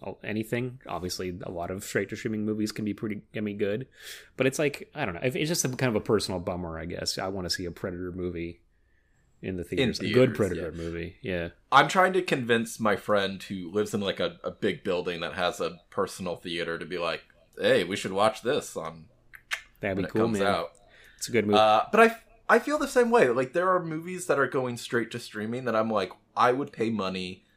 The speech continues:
Speaker 2: sit down in a theater with popcorn to watch this."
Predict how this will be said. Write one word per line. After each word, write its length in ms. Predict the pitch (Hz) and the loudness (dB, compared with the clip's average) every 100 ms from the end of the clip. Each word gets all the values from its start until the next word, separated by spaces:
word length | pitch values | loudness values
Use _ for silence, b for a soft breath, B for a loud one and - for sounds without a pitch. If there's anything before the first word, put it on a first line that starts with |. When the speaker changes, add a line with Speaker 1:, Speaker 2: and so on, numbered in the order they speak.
| b | b
Speaker 2:
sit 260 | - 127 117 | -6 -2 2
down 240 | 120 113 | 4 4
in 100 | 95 | 2
a 60 | 101 | -2
theater 340 | - 98 90 95 | -2 0 0 -2
with 140 | 95 | -4
popcorn 460 | - 90 - 87 82 | -2 -2 -2 -10 -8
to 80 | |
watch 300 | 87 82 - | -4 -4 -4
this." 240 | - - | -10 -16